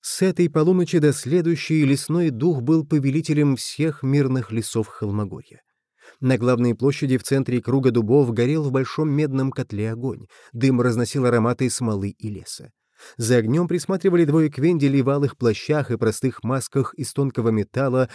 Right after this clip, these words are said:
в которых отражалось пламя. Рядом с ними стояли барабанщики, волынщики и певцы, отвечавшие за триаду,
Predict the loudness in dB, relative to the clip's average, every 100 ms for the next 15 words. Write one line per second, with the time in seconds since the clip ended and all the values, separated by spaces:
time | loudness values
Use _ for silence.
0 | -18 -6 -6 -2 -4 -2 -4 -2 -4 -6
1 | -8 -12 -12 -12 -14 -20 _ _ _ -14
2 | -2 0 0 -2 -2 0 0 0 0 2
3 | 2 0 0 -2 -6 -4 0 2 2 2
4 | -4 -6 -4 -4 -4 -8 -10 -2 0 0
5 | -2 -2 -4 -2 -2 0 -2 0 0 2
6 | 2 0